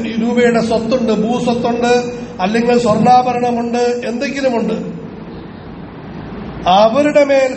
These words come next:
കടമയാണ് ഈ പതിനായിരം പേരുടെ ഭാഗത്ത് നിന്നും അവർ കഅബ ഷരീഫയിൽ വരണം, ഹജ്ജ് നിർവഹിക്കണം, ഉംറ നിർവഹിക്കണം, എന്നിട്ടതിന്റെ സന്ദേശങ്ങളുമായി നാട്ടിൽ വരണം. എല്ലാ ജനങ്ങൾക്കും അതിന്റെ ഗുണങ്ങൾ വിതരണം ചെയ്യണം.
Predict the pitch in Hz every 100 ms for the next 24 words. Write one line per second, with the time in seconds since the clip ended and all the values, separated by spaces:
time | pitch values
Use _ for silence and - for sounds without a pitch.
0 | - 226 233 262 277 269 254 247 240 220
1 | 202 233 247 233 226 247 262 262 269 277
2 | 269 269 254 254 247 240 196 220 240 240
3 | - 240 240 233 226 - - - - 180
4 | 233 240 240 202 220 240 240 233 240 240
5 | 233 233 220 208 214 226 254 - - 202
6 | 196 254 240 240 240 233 240 247 262 254
7 | - - - 185 220 254 240 247 247 247
8 | 254 247 262 269 269 - - - - 185
9 | 226 240 233 247 240 240 226 214 214 247
10 | 247 247 254 247 233 233 220 220 214 233
11 | 262 262 254 262 277 269 - - - 180
12 | 220 240 254 254 247 233 226 233 247 254
13 | 247 240 226 226 226 226 190 220 220 226
14 | 226 - 208 214 214 202 196 185 180 160
15 | - -